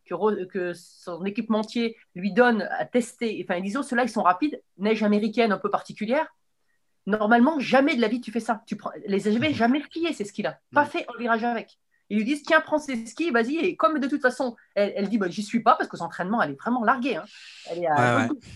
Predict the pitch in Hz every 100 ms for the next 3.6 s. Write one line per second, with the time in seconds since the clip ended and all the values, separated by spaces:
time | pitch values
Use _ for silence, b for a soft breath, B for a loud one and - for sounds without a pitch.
0 | - - - - - - 226 269 262 269
1 | - 330 453 _ - 202 - 233 214 220
2 | 208 190 202 190 - 294 - 240 220 208
3 | 302 320 175 294 - 190